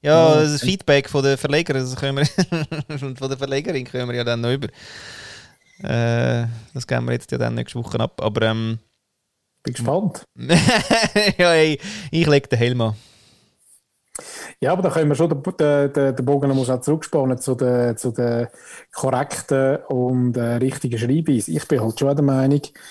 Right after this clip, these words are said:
Speaker 2: dass, ähm, aber ich weiss gar nicht, wo, wo man denn das darf, oder? Also so,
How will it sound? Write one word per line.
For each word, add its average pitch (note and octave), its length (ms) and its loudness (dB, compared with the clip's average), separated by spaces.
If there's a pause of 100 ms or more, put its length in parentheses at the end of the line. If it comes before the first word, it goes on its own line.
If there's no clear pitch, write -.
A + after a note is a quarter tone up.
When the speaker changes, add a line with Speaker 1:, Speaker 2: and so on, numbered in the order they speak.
(340)
Speaker 2:
dass, B2 280 -2
ähm, A2+ 640 0 (420)
aber B2+ 120 -2
ich A2+ 100 -4
weiss A#2+ 220 -2
gar C3 180 2
nicht, C#3 180 0
wo, C3 240 2
wo C3+ 120 4
man C3+ 120 4
denn A#2+ 140 0
das A2+ 220 -2
darf, B2+ 440 -2
oder? D3+ 280 0 (100)
Also A#2 220 -2
so, B2 280 0